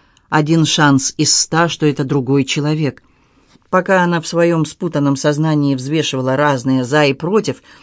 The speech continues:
из коридора донеслись негромкие шаги и приглушённый шёпот. Счастливым людям с чистой совестью пора было ложиться спать. Кто-то проследовал мимо её двери, но в следующую минуту к ней постучали.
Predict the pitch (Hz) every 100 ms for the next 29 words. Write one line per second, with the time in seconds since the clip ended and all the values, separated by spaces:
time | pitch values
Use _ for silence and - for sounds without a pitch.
0 | - - 254 302 285 247 277 233 214 196
1 | - 220 220 180 170 196 180 165 147 151
2 | 143 196 190 151 135 139 185 185 190 -
3 | 254 - 127 - _ _ _ _ _ _
4 | - 120 160 233 269 220 254 254 226 -
5 | 226 220 220 208 170 175 190 233 226 156
6 | 151 151 180 196 190 190 208 220 208 -
7 | 254 240 - _ _ _ _ _ - -
8 | 196 208 175 147 143 165 180 165 156 151
9 | 175 180 147 135 131 123 147 190 185 165
10 | - _ _ _ 170 185 277 269 247 -
11 | 226 220 247 226 180 196 202 202 - 190
12 | - 139 135 135